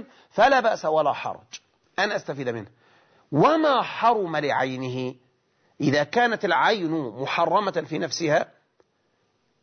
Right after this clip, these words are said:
حرم على الكاسب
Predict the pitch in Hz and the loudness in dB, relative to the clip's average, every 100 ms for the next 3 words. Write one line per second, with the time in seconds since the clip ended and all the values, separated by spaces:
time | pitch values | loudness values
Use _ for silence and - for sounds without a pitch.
0 | _ _ _ _ _ _ _ _ _ - | _ _ _ _ _ _ _ _ _ -6
1 | - - 269 269 226 180 165 147 - - | -2 4 6 4 2 0 -2 -4 -8 -2
2 | 131 170 262 226 208 156 208 233 262 262 | 0 2 2 2 -2 -2 0 4 4 2
3 | 285 269 285 | -2 -2 -2